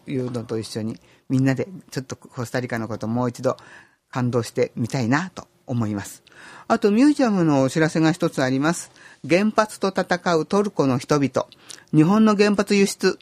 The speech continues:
現地の声は。トルコにね、日本の原発を持っていこうということをしてる。でもそれに対していらないっていう運動もある。という展示を九月の十一日から始まってます。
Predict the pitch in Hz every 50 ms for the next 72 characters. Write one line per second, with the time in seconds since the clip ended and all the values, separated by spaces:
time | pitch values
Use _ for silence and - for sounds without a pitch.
0 | _ _ - - 127 185 220 214 - 196 170 139 - - 135 131 123 113 - -
1 | - _ _ _ _ _ - - - _ _ - 185 185 185 - 123 113 113 110
2 | 110 107 101 98 98 _ - _ _ _ _ - 131 165 160 160 156 147 151 151
3 | 143 143 139 - - 143 127 - - _ _ _ _ _ _ _ _ 135 127 _
4 | - 202 196 - 220 196 - - _ _ _ _ _ _ - 127 127 120 117 123
5 | 107 - 107 - - - - - 123 104 110 - _ _ _ _ _ - 160 151
6 | 131 120 - 156 165 165 160 175 165 - - - 135 147 143 151 175 175 185 233
7 | 269 269 _ - 165 127 123 123 123 127 127 123 117 107 95 95 101 - _ _
8 | _ _ _ _ - - _ - 220 233 233 226 - - 214 208 202 190 202 220
9 | 220 - - - - - _ _ - 247 247 226 - 180 139 135 135 147 185 214
10 | 220 - 262 262 262 - 202 175 151 107 - _ - - 151 143 156 156 156 151
11 | - - 165 165 170 - -